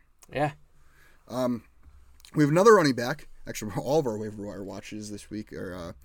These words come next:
Speaker 1: Yeah.
Speaker 2: running backs. Uh, this is a guy that's been on the waiver wire watch before,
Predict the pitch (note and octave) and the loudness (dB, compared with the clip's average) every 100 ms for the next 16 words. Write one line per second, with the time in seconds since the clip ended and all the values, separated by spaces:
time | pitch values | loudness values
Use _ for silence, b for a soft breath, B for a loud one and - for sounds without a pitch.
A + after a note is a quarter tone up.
0 | b b b - A#2 A#2 A#2 A2 G#2+ A2 | b b b -16 -12 -8 -4 -4 -4 -6
1 | G#2+ - - b b b - F#2 F#2 - | -8 -10 -14 b b b -14 -12 -12 -14
2 | _ _ - D#3+ - D#3 C#3+ B2 - B2 | _ _ -10 -6 -4 0 0 -2 -4 -6
3 | A#2 A2+ A2+ A2 A2 G#2+ A2 G#2+ - - | -4 -4 -4 -4 -4 -4 -6 -8 -14 -16
4 | - E3 E3 D#3 | -2 2 6 4